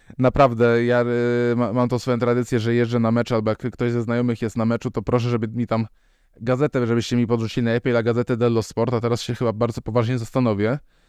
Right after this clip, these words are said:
czy ja chcę sobie kupować na pamiątkę takie rzeczy po wygranych meczach, ale to już, e, to już te kwestie moralne odstawmy, z-, zobaczymy, jak to będzie w przyszłości. Może,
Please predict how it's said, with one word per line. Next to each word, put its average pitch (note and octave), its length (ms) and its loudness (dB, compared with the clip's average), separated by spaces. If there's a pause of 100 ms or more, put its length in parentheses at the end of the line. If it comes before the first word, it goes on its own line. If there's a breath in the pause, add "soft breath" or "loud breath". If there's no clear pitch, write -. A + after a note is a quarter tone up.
(160)
czy - 180 -4
ja B2 100 2
chcę A#2+ 160 -10
sobie A#2+ 260 -2
kupować A#2 420 -2
na B2 100 0
pamiątkę A#2 440 0
takie A#2+ 380 0 (300)
rzeczy B2+ 320 -2
po G#2+ 120 -4
wygranych A2 440 0
meczach, G#2 320 -2
ale G#2+ 160 0
to A2 100 -4
już, A2+ 320 -4
e, A#2+ 180 4 (680 loud breath)
to - 60 -4
już A#2 80 -2
te C3+ 140 2
kwestie D3+ 300 0
moralne C#3 420 2
odstawmy, C3+ 520 0 (280)
z-, B2 220 -2
zobaczymy, B2 420 0
jak A#2 100 -2
to A#2+ 100 -4
będzie A#2+ 400 0 (380)
w - 120 -20 (120)
przyszłości. B2 520 -4
Może, B2 420 0